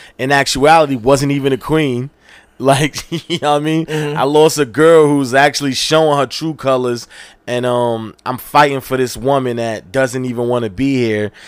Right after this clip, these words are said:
Speaker 1: I'm fighting for this, this, this relationship that's no longer a relationship. And the whole time that this other guy is treating her better,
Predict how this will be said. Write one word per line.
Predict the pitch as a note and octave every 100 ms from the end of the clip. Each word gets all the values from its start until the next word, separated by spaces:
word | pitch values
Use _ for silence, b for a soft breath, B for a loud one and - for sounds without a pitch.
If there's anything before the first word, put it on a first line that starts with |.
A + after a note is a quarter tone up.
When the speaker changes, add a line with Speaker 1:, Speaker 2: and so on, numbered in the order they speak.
| B
Speaker 1:
I'm | A#2+ A#2
fighting | - D3 C#3+
for | - C3+
this, | B2 -
this, | - B2+ -
this | - B2+ A2
relationship | A2 A#2 D#3 F3+ D3 - B2+ G2+
that's | A#2 -
no | C3 C#3+
longer | C#3 C3+ B2
a | A#2
relationship. | A2 A2+ C#3 B2+ A#2 G2+ G#2 - B B _
And | A2 B2+
the | B2+
whole | B2 E3+
time | - F3+ D#3
that | C3+ -
this | D#3+ C#3+ -
other | - F3 C3+
guy | G#2+ D3+ E3 C#3
is | B2+ A2
treating | - D3 D3+ D3
her | C#3
better, | G2+ C3+ C3+ C3